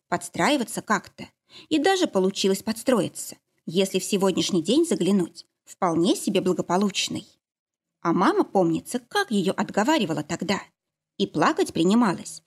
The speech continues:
и пузырёк с валерьянкой из ладони не выпускала, и сердечным приступом пугала всё время.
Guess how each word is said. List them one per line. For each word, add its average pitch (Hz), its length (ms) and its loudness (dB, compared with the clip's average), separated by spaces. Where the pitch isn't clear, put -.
и 208 80 0
пузырёк 180 460 2
с - 80 -8
валерьянкой 247 580 2
из 202 160 -2
ладони 190 340 4
не 180 140 4
выпускала, 180 640 -2
и 208 100 -2
сердечным 185 580 0
приступом 226 540 0
пугала 196 380 0
всё - 200 -4
время. 185 420 -2